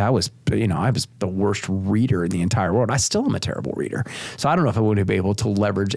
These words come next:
any of that anyway, but boy, I, I would be really curious to see what, <laughs> what I would have looked like with some of these different types of influences that are available.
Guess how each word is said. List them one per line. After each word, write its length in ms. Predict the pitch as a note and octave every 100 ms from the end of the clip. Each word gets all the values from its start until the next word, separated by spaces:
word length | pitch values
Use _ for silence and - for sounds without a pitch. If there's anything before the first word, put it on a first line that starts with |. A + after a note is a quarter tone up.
| -
any 180 | A2+ A#2
of 80 | G2+
that 200 | G2+ G2+
anyway, 280 | B2+ G2 F2+
but 240 | E2+ -
boy, 360 | A#2 G#2 E2+ F#2
I, 160 | G#2 G#2+
I 240 | G2 G#2+
would 260 | G#2 F#2+ -
be 140 | F#2
really 540 | E2+ G#2 G#2 F#2 F2 - - - - - - - - - -
curious 460 | - C#3+ C3 G2+
to 100 | -
see 400 | - - A#2 G2+
what, 480 | F#2+ - A2+ A2+ - - G3 -
<laughs> 320 | A#2 A2+ - -
what 180 | A#2
I 100 | B2
would 180 | B2+ A#2+
have 120 | G2+
looked 420 | G2 G#2 A#2+ B2 B2
like 340 | G2+ F2+ -
with 220 | A2+ G#2
some 340 | - - C3 B2
of 160 | G2
these 280 | G2+ G2 F2+
different 420 | - B2 - G2+ -
types 260 | A2 -
of 100 | G2+
influences 560 | F#2 - - - - E2
that 100 | E2
are 40 |
available. 420 | - F2+ - -